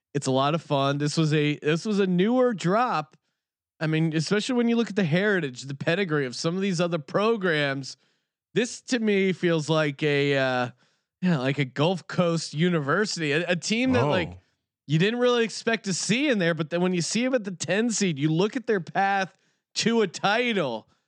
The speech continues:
Speaker 1: you could, you could see yourself making a run. And again, you guys are gonna be the ones deciding which of these drops to move on. We're gonna be voting. Uh, each one of these games is gonna be, uh, presented as a poll question over at Gambling Podcast.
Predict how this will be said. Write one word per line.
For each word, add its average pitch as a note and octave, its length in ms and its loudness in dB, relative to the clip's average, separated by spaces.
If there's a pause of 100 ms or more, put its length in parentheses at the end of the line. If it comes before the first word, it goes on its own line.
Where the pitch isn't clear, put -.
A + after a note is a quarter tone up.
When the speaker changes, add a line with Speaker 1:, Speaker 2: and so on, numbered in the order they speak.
(440)
Speaker 1:
you F3 220 2
could, D4+ 320 -2
you G#3 140 -2
could C4+ 160 -2
see - 120 -2
yourself A3+ 380 2
making F#3+ 280 0
a E3 80 2
run. E3+ 280 2
And G#3 180 -2
again, G#3+ 640 -2 (340)
you G3 160 2
guys B3+ 240 2
are A#3 60 0
gonna A3+ 140 0
be G3 140 2
the F3+ 120 2
ones E3+ 300 0
deciding E3+ 580 -2
which D#3+ 220 -2
of D3+ 100 -2
these C3+ 160 -2
drops D3+ 340 -2
to C3 60 -10
move C3 260 -2
on. E3+ 320 0
We're D3 120 -4
gonna C#3+ 120 -4
be C3 120 -4
voting. D3 580 0 (400)
Uh, B2 300 -2
each D#3 260 -2
one D#3+ 180 2
of E3 80 0
these C#3+ 220 0
games F3 580 0
is C3+ 120 -4
gonna D3 200 -2
be, C3 340 -2 (120)
uh, A#2+ 240 -4 (380)
presented D3 340 0
as C3+ 160 0
a A#2+ 60 -6
poll D#3+ 240 -2
question C#3 500 -2
over C3 300 0
at C3+ 260 -4
Gambling C3 380 -2
Podcast. D3 760 -2